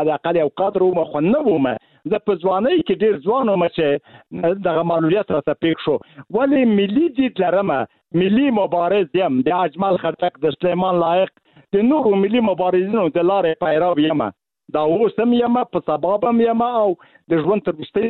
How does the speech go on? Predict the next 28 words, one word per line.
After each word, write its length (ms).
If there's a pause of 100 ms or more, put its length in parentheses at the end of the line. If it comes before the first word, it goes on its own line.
سلګۍ 360
به 80
یم. 240 (600)
نو 140
ما 180 (160)
هغه 160 (100)
اول 220
الهام 440
د 220
سیاسي 400
ژوند 300
او 180
یا 160 (520)
د 40 (240)
غیرت 260 (100)
چغې 260
نه 60
اخیسته 340
ده، 140
د 100 (480)
ارواښاد 580
اجمل 360
خټک 400
بابا. 360 (440)
نو 140 (180)
دا 160
جدا 320
مسله. 420